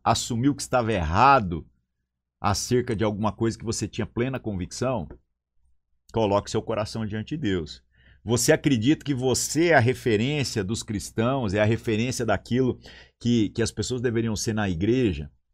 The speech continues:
Se todo mundo fosse igual a você, os problemas estavam resolvidos? Ora, meu irmão, cuidado.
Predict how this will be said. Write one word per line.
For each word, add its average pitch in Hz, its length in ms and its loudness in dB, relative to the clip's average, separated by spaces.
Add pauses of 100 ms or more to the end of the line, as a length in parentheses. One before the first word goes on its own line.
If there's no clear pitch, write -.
(180)
Se - 160 -2
todo 190 400 8
mundo 175 220 2
fosse 151 260 0
igual 147 200 6
a 131 40 4
você, 117 340 2
os 160 120 2
problemas 139 420 0
estavam 120 300 0
resolvidos? 107 680 -2 (680)
Ora, 110 380 6
meu 101 140 2
irmão, 80 340 -4 (420)
cuidado. 92 640 4